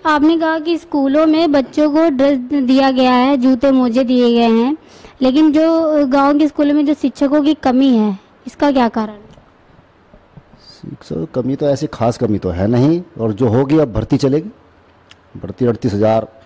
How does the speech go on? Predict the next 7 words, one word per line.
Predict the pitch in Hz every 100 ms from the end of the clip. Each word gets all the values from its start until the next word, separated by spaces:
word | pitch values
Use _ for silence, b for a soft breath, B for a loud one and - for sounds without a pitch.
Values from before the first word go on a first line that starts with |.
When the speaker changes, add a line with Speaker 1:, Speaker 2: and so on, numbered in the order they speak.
| _ _ _ _ _ _ _ -
Speaker 2:
शिक्षक | 120 - 120
भर्ती | 104 101 120
होंगे, | 95 107 160 208 _ _ _ _ _ _ _ _
तो | 101 95 95 - _ - - _ _ _ _ _ _ _ _ - 101
ज़्यादा | 92 120 151
होंगे | 127 123 127
शायद। | - 98 -